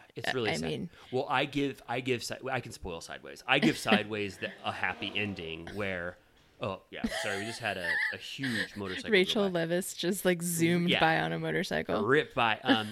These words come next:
Speaker 1: uh, I give Sideways a happy ending. Once she
Speaker 2: Mm-hmm.
Speaker 1: gets the letter from him, uh, or, or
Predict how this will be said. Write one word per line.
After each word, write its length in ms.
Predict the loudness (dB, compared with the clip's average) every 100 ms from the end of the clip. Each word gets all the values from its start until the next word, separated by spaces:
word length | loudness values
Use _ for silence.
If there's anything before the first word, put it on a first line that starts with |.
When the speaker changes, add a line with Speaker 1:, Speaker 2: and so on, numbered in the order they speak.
| -6
Speaker 1:
uh, 120 | -8 4
I 160 | 8 8
give 180 | 6 0
Sideways 320 | 0 2 0
a 60 | -2
happy 420 | -6 -8 -10 -14
ending. 240 | -14 -16 -4
Once 460 | 0 0 0 -10 -6
she 300 | -4 -4 -4
Speaker 2:
Mm-hmm. 40 |
Speaker 1:
gets 220 | -4 -6 -8
the 140 | -8
letter 320 | -6 -4 -6
from 240 | -8 -8 -6
him, 360 | -6 -6 -8 -14 _ _ _ _
uh, 380 | -8 -6 -6 -8 -6
or, 140 | -6 -4
or 220 | -4 -4